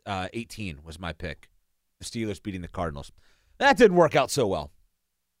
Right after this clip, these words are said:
Of course, Paul Alexander, who I co-hosted the show with,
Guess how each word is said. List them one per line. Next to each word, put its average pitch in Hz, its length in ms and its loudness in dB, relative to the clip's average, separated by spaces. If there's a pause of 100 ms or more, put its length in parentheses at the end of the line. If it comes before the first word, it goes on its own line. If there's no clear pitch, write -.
(920)
Of 143 100 -2
course, 175 180 6
Paul 180 320 6
Alexander, 151 520 2
who 135 100 4
I 123 100 4
co-hosted 120 760 0
the 104 120 -4
show 127 260 2
with, 135 300 0